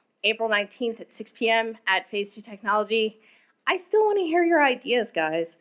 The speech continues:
I know we kind of talked about using the example modules as a way to kind of, like, get more into D eight development, but I'm very interested, and for those of you who wanna attend, please talk to me. Um, I wanna make sure that it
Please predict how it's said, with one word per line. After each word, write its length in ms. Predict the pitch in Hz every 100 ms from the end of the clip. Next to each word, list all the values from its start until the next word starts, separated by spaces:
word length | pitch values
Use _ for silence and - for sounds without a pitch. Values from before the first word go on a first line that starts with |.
| _ _ -
I 80 | 214
know 200 | 247 277
we 320 | 294 285 277
kind 340 | - 285 247
of 280 | 240 226 214 - _ _ _
talked 380 | - 233 226 233
about 400 | 202 208 202 196
using 280 | 202 202 202
the 100 | 196
example 380 | 180 202 202
modules 640 | 208 190 190 196 190 190 208
as 160 | 180
a 40 | 185
way 220 | 180 185
to 160 | 180 220
kind 260 | - 185
of, 100 | 175
like, 260 | 180 170 160 _ 208
get 240 | 208 -
more 280 | 196 185 185
into 760 | 180 180 190 - 190 180 175
D 200 | 180 175
eight 140 | 175 170
development, 480 | 180 170 170 175 170
but 240 | 180 156 - _ _
I'm 100 | 202
very 280 | 262 269 262
interested, 500 | 254 254 - 254 240
and 120 | 208
for 120 | -
those 220 | 220 220
of 100 | 214
you 140 | 214 208
who 100 | 214
wanna 240 | 202 196
attend, 580 | 196 - 208 208 202 202 _ _ _
please 200 | 330 311
talk 240 | - 311
to 80 | -
me. 420 | 285 285 285 285 _ _ _
Um, 260 | 208 202 208
I 80 | 220
wanna 200 | 240 247
make 180 | 247
sure 280 | 247 254 247
that 180 | 233 226
it 240 | 208 -